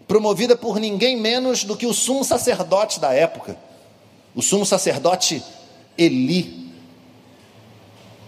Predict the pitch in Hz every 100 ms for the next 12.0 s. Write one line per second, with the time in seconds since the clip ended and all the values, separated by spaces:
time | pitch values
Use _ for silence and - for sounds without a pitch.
0 | - - - - - - - - 139 160
1 | 156 - 185 165 165 160 151 175 226 226
2 | 226 - - - - - - - - 139
3 | 196 196 170 143 190 185 151 - 185 190
4 | 196 190 175 120 214 214 196 170 170 202
5 | 269 269 226 147 170 226 220 175 175 156
6 | 175 - - 202 196 - 208 202 202 247
7 | 285 277 226 190 117 - - - - -
8 | - 196 247 285 277 240 151 107 - -
9 | - - - - - - 180 226 240 233
10 | 220 233 220 208 214 254 285 254 226 302
11 | 226 254 202 214 208 165 185 190 -